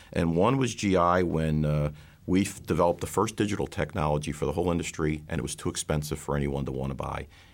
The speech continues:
And everyone is trying to take our position away from us. Microsoft, Cisco, Samsung, Sony. And what we did is decided to sell warrants in our company to our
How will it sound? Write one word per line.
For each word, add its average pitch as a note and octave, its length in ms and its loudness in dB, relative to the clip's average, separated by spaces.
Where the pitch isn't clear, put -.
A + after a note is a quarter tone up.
And D2+ 120 0
everyone G2+ 400 4
is E2+ 100 0
trying F2 300 4
to D#2 60 2
take D#2+ 300 0
our D#2+ 100 4
position D2+ 420 -2
away B1+ 200 -4
from - 180 -8
us. - 140 -10
Microsoft, F2 560 0
Cisco, - 480 -2
Samsung, F#2 680 0
Sony. F2 520 0
And E2 360 2
what E2+ 240 0
we A#2 200 4
did F2 320 2
is D#2 160 0
decided D#2 680 0
to - 40 -4
sell D2+ 400 0
warrants F2 520 2
in G2 80 2
our F2 100 0
company - 540 -4
to - 260 2
our F#2 200 4